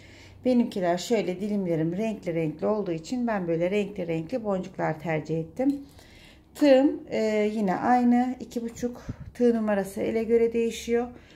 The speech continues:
Boncukları takabilmemiz için de bize şöyle bir tane ince uçlu bir tığ gerekiyor. Evet. Şimdi önce ben sıralamamı yapayım. Evet arkadaşlar, şimdiden hepimize kolay gelsin. Umarım güzel bir çalışma olur.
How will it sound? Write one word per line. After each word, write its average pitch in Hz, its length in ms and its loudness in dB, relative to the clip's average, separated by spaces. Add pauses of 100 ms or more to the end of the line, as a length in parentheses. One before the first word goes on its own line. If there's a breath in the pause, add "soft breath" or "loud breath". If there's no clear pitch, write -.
(180 loud breath)
Boncukları 254 540 0
takabilmemiz 196 720 -2
için 202 280 -10
de 233 140 -4
bize 202 220 -4
şöyle 202 380 -4
bir 240 120 -4
tane 185 480 -2
ince 208 320 -2
uçlu 214 380 -4
bir 247 260 -8 (300 soft breath)
tığ 233 200 -2
gerekiyor. 165 560 -4 (800 loud breath)
Evet. - 280 -4 (1500)
Şimdi 247 340 0
önce 226 380 4
ben 208 160 4
sıralamamı 190 760 0 (380)
yapayım. 196 580 -2 (420 loud breath)
Evet 233 240 0
arkadaşlar, 180 580 -2
şimdiden 220 500 -6
hepimize 226 440 -6
kolay 214 400 -2
gelsin. 196 360 -2
Umarım 202 400 -2
güzel 190 340 -2
bir 180 80 -6
çalışma 165 560 -6
olur. 175 380 -4